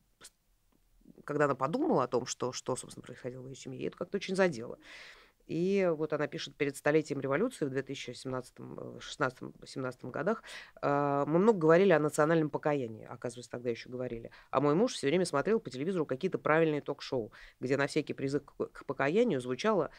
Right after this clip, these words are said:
что это предательство своей истории, своей памяти, своих предков. Я обычно мужу не перечу, но тут мы были рядом в комнате, когда шла одна из таких передач. И я говорю: 'Ну как же может не быть покаяния? У меня же дедушка Ваня.'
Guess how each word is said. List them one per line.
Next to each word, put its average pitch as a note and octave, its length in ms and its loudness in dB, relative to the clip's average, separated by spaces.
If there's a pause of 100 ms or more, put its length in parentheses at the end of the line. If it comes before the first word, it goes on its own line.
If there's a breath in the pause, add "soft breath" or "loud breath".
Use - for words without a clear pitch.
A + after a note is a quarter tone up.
(120 loud breath)
что - 220 0
это F3+ 140 2
предательство D3+ 540 2
своей B2 280 0
истории, G3+ 360 0
своей B2 240 2
памяти, F3 400 0
своих D3+ 300 -4
предков. - 360 -8 (360 loud breath)
Я A3+ 180 6
обычно G3 320 2
мужу F#3 220 2
не E3 100 4
перечу, D#3+ 440 -2 (140)
но C#3 160 -2
тут B3 180 0
мы A3 80 6
были E3+ 200 4
рядом C#3+ 260 4
в - 60 -20
комнате, A3+ 440 0 (320 loud breath)
когда C#3+ 220 4
шла G3+ 280 4
одна E3+ 260 2
из E3+ 80 -2
таких D3 280 -4
передач. B2+ 480 -2
И D3 80 -4
я F#3+ 120 4
говорю: E3+ 440 0 (340 soft breath)
'Ну F3 120 2
как C4 220 6
же F#3 260 2 (140)
может E3 380 2
не E3+ 80 4
быть E3 200 -2
покаяния? D3 680 0
У D3 60 -2
меня G3+ 180 6
же F3+ 100 -2
дедушка F#3+ 420 2
Ваня.' G#3 420 2